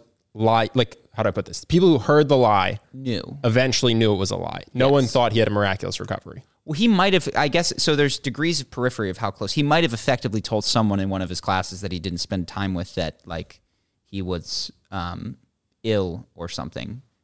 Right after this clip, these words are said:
Speaker 2: And then they asked him how he's doing. Be like, "Oh, I'm better now." But certainly there was a floor of people that lived there that they, most of whom I would say, believed he had cancer and that knew that he didn't.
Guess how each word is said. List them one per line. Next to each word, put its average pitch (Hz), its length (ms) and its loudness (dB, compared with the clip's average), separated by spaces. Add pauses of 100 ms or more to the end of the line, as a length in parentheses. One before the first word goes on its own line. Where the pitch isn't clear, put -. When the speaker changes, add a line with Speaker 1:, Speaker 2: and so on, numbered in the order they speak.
(140)
Speaker 2:
And 98 200 -4
then 92 280 -4
they 101 120 -2
asked 95 240 -4
him 104 40 -8
how 90 140 -6
he's 85 80 -8
doing. 92 180 -8
Be 87 100 -10
like, 120 100 -10
"Oh, 190 80 -2
I'm 135 100 -2
better 113 240 -2
now." 62 240 -12 (380)
But 104 340 -2 (280)
certainly 165 640 -2
there 127 120 2
was 107 120 0
a 95 60 -8
floor 165 560 0
of 135 160 -4
people - 400 -8 (140)
that 107 220 -6
lived 101 200 -6
there - 240 -8
that 92 220 -6 (720)
they, 113 500 0 (420)
most 143 520 0
of 127 100 -6
whom 110 280 -4
I 95 120 -4
would 95 140 -8
say, 92 440 -4 (1000)
believed 123 500 0
he 117 160 -2
had 101 340 -2 (220)
cancer - 560 -8 (720)
and 101 160 -2
that 101 300 -2 (480)
knew 110 320 -2
that 98 160 -2
he 95 140 -8
didn't. - 440 -14